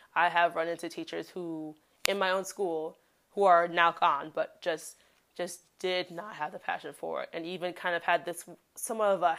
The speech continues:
hate, uh, mad, hateful attitude towards the kids, and it just, it kinda hurt, because, you know, you could just tell that they didn't wanna be there and they were ready to go, and,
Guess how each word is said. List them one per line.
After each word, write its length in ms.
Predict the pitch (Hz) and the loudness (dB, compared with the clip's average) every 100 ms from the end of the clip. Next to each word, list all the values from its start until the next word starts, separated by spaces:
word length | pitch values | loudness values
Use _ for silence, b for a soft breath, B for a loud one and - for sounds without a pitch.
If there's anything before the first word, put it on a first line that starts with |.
| - | -4
hate, 220 | - - - B B B - | -8 -8 -10 B B B 0
uh, 220 | 190 175 - | 2 2 0
mad, 420 | 185 180 180 185 185 | -4 0 2 2 -2
hateful 320 | 190 180 185 | -10 -10 0
attitude 360 | 170 170 175 165 | 0 0 -2 -8
towards 320 | - 165 147 | -4 -4 -4
the 100 | - | -14
kids, 420 | - 165 139 - | -6 -4 -4 -8
and 220 | 170 165 190 | -6 -10 -10
it 140 | 170 | -6
just, 260 | - - - | -6 -6 -10
it 160 | 180 | -6
kinda 220 | 214 208 165 | -2 -2 0
hurt, 400 | - 190 - - b b b b | 0 -2 -4 -18 b b b b
because, 560 | - - 165 160 151 - - | -16 2 2 2 -4 -14 -12
you 100 | 160 | -6
know, 160 | 156 | -4
you 160 | 143 160 | -4 -6
could 160 | 202 | -6
just 180 | 190 170 | -6 -2
tell 160 | - 180 | 2 2
that 140 | 175 | 2
they 120 | 180 165 - | -2 -4 -6
didn't 280 | 170 202 180 | -4 -2 -2
wanna 220 | 175 180 | -2 -2
be 180 | 190 208 | -4 -2
there 200 | 170 160 | -2 -2
and 80 | 160 | -2
they 60 | |
were 120 | 165 | -4
ready 240 | 165 170 170 | -2 -2 -4
to 80 | 180 | -2
go, 380 | 180 202 160 | 0 2 0
and, 360 | - 160 160 | -2 -4 -4